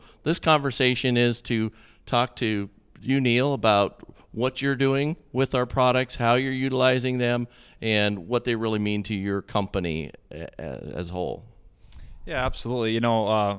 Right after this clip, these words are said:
Speaker 2: well, again, we love coming to the Raven event, uh, just to network. And, uh, you know, the great thing about it is, is, you know, uh, they bring so many ag retailers in to listen to them, right? Like, how many, how many people are out there doing that? You know, just,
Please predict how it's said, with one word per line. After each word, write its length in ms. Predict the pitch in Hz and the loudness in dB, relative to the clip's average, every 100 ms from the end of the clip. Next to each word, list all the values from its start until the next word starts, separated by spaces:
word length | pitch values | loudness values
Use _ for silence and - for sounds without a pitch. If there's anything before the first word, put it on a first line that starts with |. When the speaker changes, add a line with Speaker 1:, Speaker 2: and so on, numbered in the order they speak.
| - | -6
Speaker 2:
well, 160 | 113 104 | -4 -2
again, 300 | 123 117 113 | 0 0 2
we 80 | |
love 260 | 110 113 113 | 2 0 0
coming 240 | 127 113 | -2 -2
to 20 | 107 | -2
the 80 | |
Raven 220 | 107 107 107 | -2 0 -2
event, 400 | 104 107 104 110 | -2 -4 -4 -2
uh, 340 | 104 101 101 107 | 0 0 -2 -6
just 220 | 117 - | -10 -6
to 40 | |
network. 480 | 104 98 110 110 - | -6 -4 -4 -4 -4
And, 300 | 104 101 101 | -6 -6 -4
uh, 200 | 101 98 - - - - - | -4 -6 -12 -20 -20 -16 -2
you 80 | |
know, 180 | 127 131 - - 117 _ _ - | -2 -2 -6 -20 -20 _ _ -8
the 120 | 143 | -2
great 240 | 139 170 | 0 0
thing 100 | 160 | 0
about 300 | 135 113 120 | 0 2 2
it 80 | 120 | 2
is, 200 | 117 110 | 0 -2
is, 240 | 110 104 - | -6 -10 -8
you 80 | 120 | -6
know, 280 | 107 104 71 | -4 -6 -12
uh, 260 | 85 - - | -16 -16 -6
they 120 | 127 | -4
bring 240 | 123 135 | -2 -4
so 200 | 113 135 | -2 -4
many 380 | 131 127 120 120 | -4 -4 -4 -4
ag 160 | 113 117 | -4 -4
retailers 480 | 113 123 113 104 107 | -6 -4 -4 -4 -4
in 320 | 110 107 104 | -4 -4 -6
to 140 | 110 | -4
listen 260 | 107 117 104 | -2 -2 -4
to 80 | 95 | -6
them, 180 | 98 | -6
right? 240 | 101 107 117 | -2 -2 -2
Like, 140 | 110 | -4
how 160 | 104 127 | -4 -4
many, 300 | 135 123 113 | -2 -4 -6
how 160 | 117 | -6
many 80 | 120 | -6
people 280 | 117 113 107 | -4 -4 -4
are 60 | 104 | -2
out 160 | 107 | -4
there 140 | 113 104 | -4 -4
doing 260 | 107 107 | -2 -2
that? 240 | 104 101 - | -4 -6 -8
You 120 | 104 | -8
know, 200 | 98 101 | -8 -8
just, 220 | 117 107 | -8 -8